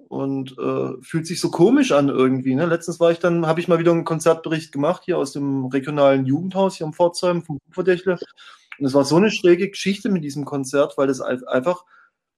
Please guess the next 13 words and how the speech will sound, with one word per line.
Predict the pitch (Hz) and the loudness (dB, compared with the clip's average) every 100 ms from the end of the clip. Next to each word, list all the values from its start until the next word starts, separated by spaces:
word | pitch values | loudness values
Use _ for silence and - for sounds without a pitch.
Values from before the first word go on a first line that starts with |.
| _ | _
da | 135 127 | 2 2
haben | 151 160 160 | 2 0 -2
Indie- | - 175 214 233 | 0 2 2 2
und | 185 156 | 0 2
Rockbands | 143 160 - 208 208 196 | 2 0 0 -2 -2 -6
gespielt | 190 - 196 202 | -14 -8 -4 -4
und | 165 | -4
du | 143 | -4
musstest | 139 135 170 - - | -4 -4 -8 -12 -6
sitzen | 226 226 - 175 | -6 -6 -6 -4
und | 131 135 | -4 -4
es | 127 139 | -4 0
war | 135 135 131 127 | 2 2 0 -4